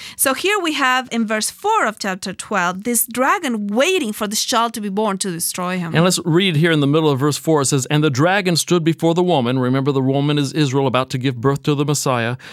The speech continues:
Speaker 2: the woman who was about to give birth, so that when she gave birth, he might devour the child.
Speaker 1: L-, l-, look at it. Think of the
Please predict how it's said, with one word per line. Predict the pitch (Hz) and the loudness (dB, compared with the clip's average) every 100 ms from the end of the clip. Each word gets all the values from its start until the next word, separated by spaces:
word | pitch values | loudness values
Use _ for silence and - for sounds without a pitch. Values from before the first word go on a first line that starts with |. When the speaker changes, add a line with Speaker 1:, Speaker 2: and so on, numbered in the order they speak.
| - - - | -18 -14 2
Speaker 2:
the | 147 | 4
woman | 160 175 156 143 | 4 4 2 2
who | 151 160 | 2 4
was | 147 | 4
about | 147 123 170 - | 2 2 0 0
to | |
give | 156 170 143 | 0 0 2
birth, | 139 131 | 2 2
so | - 170 160 | 2 2 2
that | 160 | 2
when | 156 165 202 190 | 2 2 0 0
she | 147 202 180 | -2 -2 0
gave | 170 165 143 | 2 0 2
birth, | 190 165 151 | 2 2 0
he | 151 196 | 0 2
might | 175 165 156 | 2 0 0
devour | 160 139 110 170 202 160 143 151 | 0 0 0 2 4 4 2 0
the | 151 165 | -2 -2
child. | - 233 165 104 262 | 0 2 2 0 -4
Speaker 1:
L-, | - | 0
l-, | 277 302 | 0 2
look | 302 381 427 | 2 0 -2
at | 311 | -2
it. | 202 | -4
Think | - - 403 | -8 -4 -2
of | 415 339 | -2 -2
the | 262 | -4